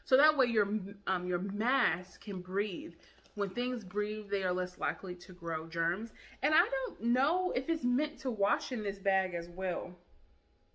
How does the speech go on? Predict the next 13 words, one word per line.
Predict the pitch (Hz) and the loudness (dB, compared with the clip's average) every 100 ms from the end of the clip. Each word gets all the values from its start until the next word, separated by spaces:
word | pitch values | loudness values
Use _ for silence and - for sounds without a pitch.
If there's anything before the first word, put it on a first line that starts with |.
| - - - - | -20 -20 -20 -16
It | - | -4
says | 226 202 | -2 -2
store, | - - 214 214 | -2 -2 0 -2
carry, | - 233 214 | 0 0 0
and | 208 | -2
wash, | 208 208 175 180 - - - - | 0 2 0 -2 -10 -14 -16 0
all | 208 233 254 | 4 6 6
in | |
the | 247 | 2
same | 233 247 240 240 | 0 -2 0 0
bag. | 240 220 165 101 - - _ _ - - - - _ _ _ - - | 4 4 4 0 -8 -20 _ _ -14 -14 -18 -20 _ _ _ -20 -12
Yes. | 175 214 190 151 185 - - - - _ _ - - - - - - - - | 2 6 6 4 -4 -14 -16 -20 -20 _ _ -20 -20 -20 -20 -20 -20 -20 -8
And | - 349 403 214 214 240 | 0 2 4 2 2 -4